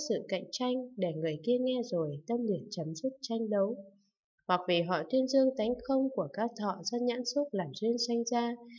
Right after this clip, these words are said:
đều hoàn toàn như huyễn hóa. Trong không đó tuyệt đối không có sự cạnh tranh, để người kia nghe rồi tâm liền chấm dứt tranh đấu. Cũng vì họ tuyên dương tánh không của các thọ do nhĩ tĩ thiệt thân ý xúc làm duyên sinh ra đều hoàn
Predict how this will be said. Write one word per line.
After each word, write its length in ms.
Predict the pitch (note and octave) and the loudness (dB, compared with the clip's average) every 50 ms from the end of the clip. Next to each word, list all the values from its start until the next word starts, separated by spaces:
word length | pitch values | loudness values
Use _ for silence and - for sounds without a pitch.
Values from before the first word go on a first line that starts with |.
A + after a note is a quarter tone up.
| - - - _ - | -20 -20 -18 _ 2
đều 280 | F3 E3+ D#3+ D#3+ E3 | 4 4 6 6 4
hoàn 260 | D#3+ E3 E3 E3 D#3 D#3 | 2 2 0 0 0 -2
toàn 300 | E3 E3 D#3+ D#3 D3+ D3+ | -2 -4 -2 -2 -2 0
như 160 | F3 G#3+ A#3 A3+ | 2 4 4 4
huyễn 240 | A3+ A#3 A#3+ B3+ A#3+ | 4 4 2 0 0
hóa. 320 | A3 G3 F#3+ G3 A3 C4 D4 - _ _ _ - - - _ _ | 0 0 0 0 -2 -4 -6 -10 _ _ _ -20 -20 -20 _ _
Trong 220 | - G3+ G3 F#3+ F#3+ F#3 | -2 0 0 2 0 0
không 280 | F#3+ - G#3 G3 F#3+ F#3+ | 2 4 4 4 4 2
đó 320 | F3+ F3 E3+ F3 G#3 B3 C#4+ D4 - - | 2 0 0 0 -2 -4 -6 -8 -2 0
tuyệt 120 | F#3+ E3 E3+ - | 0 0 2 4
đối 160 | E3+ E3+ G3 - - | 4 4 4 2 0
không 160 | C4+ C4+ C4+ | 0 0 0
có 120 | C4+ C#4+ D4 C#4+ - - | 0 0 0 0 0 0
sự 160 | A3 D#3+ - - | 0 0 0 -2
cạnh 160 | F#3+ F3 F3+ - | -4 -4 -4 -6
tranh, 280 | - - C4 C4 B3+ C4 C4 - - - - - _ _ - | -6 -4 -2 -2 -2 -2 -4 -8 -16 -20 -20 -20 _ _ 0
để 160 | F3 E3+ E3+ | 2 2 4
người 200 | E3+ E3+ E3+ E3+ E3 - | 4 6 4 4 4 4
kia 120 | B3+ C4 C4 | 4 4 6
nghe 220 | C4+ C4+ C#4 C4+ B3 | 6 6 4 4 2
rồi 360 | C4+ G#3 F#3 E3+ D3+ C#3+ D3 - - - - _ | 4 4 4 4 4 2 -2 -4 -8 -16 -8 _
tâm 200 | B3+ B3 B3 A3+ | -2 0 2 2
liền 200 | G3+ F3 D3+ C#3+ D3 | 2 2 2 0 -2
chấm 220 | - D#3 D3 D3+ D#3 | -4 -6 -6 -6 -2
dứt 180 | D#3 B3 C4+ C4 - | 0 0 0 0 -2
tranh 280 | - A#3 A3+ A#3 A3+ | -4 -2 0 2 2
đấu. 340 | G3+ G3+ F#3+ G3 A3 B3+ - - _ _ _ _ _ _ _ _ _ | 4 4 4 4 2 0 -6 -10 _ _ _ _ _ _ _ _ _
Cũng 180 | - A#3+ B3+ C4+ A#3+ | 0 0 2 4 4
vì 160 | G3 E3 D3+ D#3+ | 4 4 4 2
họ 160 | E3 - - - | 0 0 -2 2
tuyên 180 | - B3 B3+ B3 | 4 4 4 6
dương 220 | B3 C4+ B3+ B3 B3 - | 6 6 6 6 4 2
tánh 160 | G#3+ A#3 B3 A#3+ - | 2 2 2 2 2
không 240 | C#4 C4+ C4 C4+ C4+ - - | 2 4 4 4 2 0 -2
của 140 | - C#4 B3+ - | 0 0 0 0
các 140 | - G#3 A#3 A3+ - G#3 | 0 -2 -4 -2 -2 -2
thọ 160 | G3+ E3+ A3 - | -2 0 0 -2
do 120 | - A#3+ | -2 0
nhĩ 300 | A#3+ B3 A#3+ B3+ C4 C4 B3+ | 0 2 2 2 0 0 0
tĩ 240 | C4 B3+ C4 C#4 D4 D4+ - | 0 0 2 0 0 0 2
thiệt 140 | G#3+ D#3 - - | 0 0 0 0
thân 200 | G#3 A3 A#3 B3 | -2 0 0 0
ý 160 | A#3 A3 A#3 A3+ - - | 0 0 0 -2 0 0
xúc 160 | D4 D4+ D4+ D4+ | 0 0 0 0
làm 160 | G3 E3+ D#3 C3+ | -2 -2 -2 -4
duyên 200 | - - A3+ A#3 A#3+ A#3 - | -2 0 2 2 2 2 0
sinh 160 | A#3+ A#3 A#3 | 0 0 0
ra 300 | A3+ B3 A#3 A#3 A#3 A#3 A#3 - - - - - - - _ - | 2 2 0 2 0 -2 -4 -8 -16 -20 -20 -20 -20 -20 _ 2
đều 280 | F3+ E3+ E3 E3 E3 | 4 4 6 6 4
hoàn 220 | E3 E3+ E3 E3 | 4 2 0 0